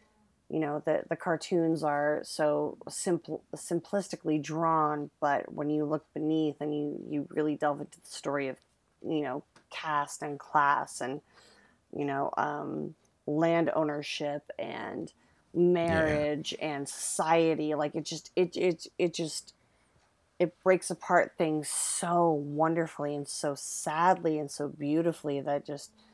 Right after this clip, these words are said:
Speaker 1: the deeper you dive, the more you actually get to see of what existed in this, you know, seventeenth, sixteenth, eighteenth century view of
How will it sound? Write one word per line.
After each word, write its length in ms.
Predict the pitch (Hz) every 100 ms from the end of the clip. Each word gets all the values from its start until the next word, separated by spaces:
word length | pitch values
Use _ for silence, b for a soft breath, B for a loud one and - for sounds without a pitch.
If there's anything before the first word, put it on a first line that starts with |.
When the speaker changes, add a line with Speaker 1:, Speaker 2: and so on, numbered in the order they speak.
| b b b _ -
Speaker 1:
the 80 | 165
deeper 360 | - 175 160
you 160 | 156 151
dive, 720 | 135 147 147 147 147 151 - -
the 60 |
more 720 | 165 156 160 151 147 151 147
you 320 | 143 151 156 -
actually 380 | 151 - 170 156
get 140 | 151
to 60 | 147
see 400 | - - 160 156
of 140 | 143
what 440 | 147 - - 147 -
existed 680 | - - - 160 - 147 139 -
in 180 | 143 143
this, 460 | 143 147 - - b b b b -
you 100 | 156
know, 240 | 143 151 -
seventeenth, 720 | - 160 151 151 151 147 -
sixteenth, 560 | - 139 - 156 143 -
eighteenth 460 | 143 - 151 143
century 600 | - 156 151 151 143 139
view 500 | 139 151 147 143 135
of 200 | 143 139